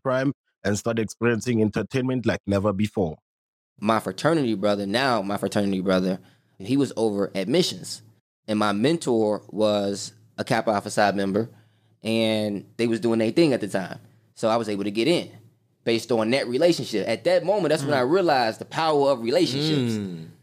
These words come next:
Speaker 2: right? And so I was able to get in, and I remember my first day there, it was so overwhelming. I had a headache.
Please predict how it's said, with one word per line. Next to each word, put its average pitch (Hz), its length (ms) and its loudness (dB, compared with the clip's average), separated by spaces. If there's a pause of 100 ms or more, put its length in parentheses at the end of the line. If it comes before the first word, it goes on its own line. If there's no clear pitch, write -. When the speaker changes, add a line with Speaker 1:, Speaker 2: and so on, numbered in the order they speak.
(240)
Speaker 2:
right? 127 340 2 (240)
And 135 80 -4
so 165 120 2
I 175 40 4
was 170 140 2
able 143 180 2
to 127 80 4
get 131 180 0
in, 170 400 2 (240)
and 123 120 0
I 156 40 2
remember 160 240 2
my 120 180 0
first 143 460 0
day 135 240 2
there, 127 520 2 (300)
it 143 80 2
was 123 160 2
so 151 480 0
overwhelming. 135 800 2 (280)
I 170 100 -2
had 165 140 2
a 123 80 2
headache. 151 400 0